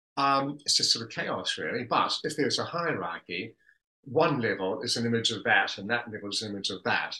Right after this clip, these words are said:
So there's a verticality that, that gives order, not in a sort of a scholastic, sort of dry way, but, um, in a dynamic way. And this is why I think iconography shouldn't be limited <laughs> just to these images we paint.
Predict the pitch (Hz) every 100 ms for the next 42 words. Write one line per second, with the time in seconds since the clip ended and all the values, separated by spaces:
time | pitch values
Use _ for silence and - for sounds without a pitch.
0 | - _ _ - - 113 110 143 170 -
1 | - 143 160 - 95 85 104 156 - -
2 | 185 269 226 - 240 233 - 117 120 123
3 | 117 156 135 - 147 143 117 123 120 _
4 | - - 120 120 120 - 104 92 - _
5 | _ _ _ _ - - 98 98 143 139
6 | 117 92 78 71 78 - _ _ _ -
7 | 110 - - - - 110 101 117 123 117
8 | 120 120 123 101 - - _ _ 101 92
9 | 76 76 - 127 139 147 135 123 113 110
10 | 120 113 - 107 - 113 117 - - 95
11 | 85 85 - - 101 92 101 98 - -
12 | - - 113 95 117 110 110 98 - 90
13 | - 117 -